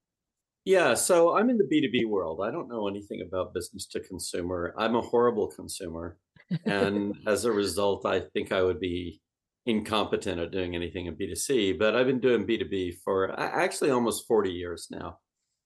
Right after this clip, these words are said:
Speaker 1: And so what I've learned in B two B, I think a lot of people know, I think, but it's, it's kind of tricky to codify it.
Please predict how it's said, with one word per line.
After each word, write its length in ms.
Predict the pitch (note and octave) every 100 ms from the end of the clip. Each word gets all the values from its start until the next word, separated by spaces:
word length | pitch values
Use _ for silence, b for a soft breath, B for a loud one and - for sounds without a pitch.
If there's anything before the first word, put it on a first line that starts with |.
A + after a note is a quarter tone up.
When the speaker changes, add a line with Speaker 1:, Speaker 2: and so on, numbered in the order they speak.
| _ _ -
Speaker 1:
And 340 | C3 C3 B2+
so 400 | - - D#3 D3+
what 180 | C#3+ G3
I've 200 | A3+ C#3+
learned 320 | C3 D3 D#3
in 100 | A#2+
B 120 | B2 A#2+
two 80 | A#2
B, 180 | C#3+
I 120 | C#3 A2
think 220 | G#3+ G#3+
a 60 |
lot 260 | D3 A#2 B2+
of 140 | -
people 320 | C3 - A2+ F#2+
know, 240 | F#2+ A#2
I 60 | A#2+
think, 160 | A#2 - -
but 260 | G#2 G2 - _ _ _ _
it's, 380 | - - - - -
it's 140 | -
kind 180 | G#3 F#3+
of 60 | -
tricky 260 | D3 -
to 100 | G2+
codify 600 | - G2 G2+ - F2 D#2+
it. 120 | E2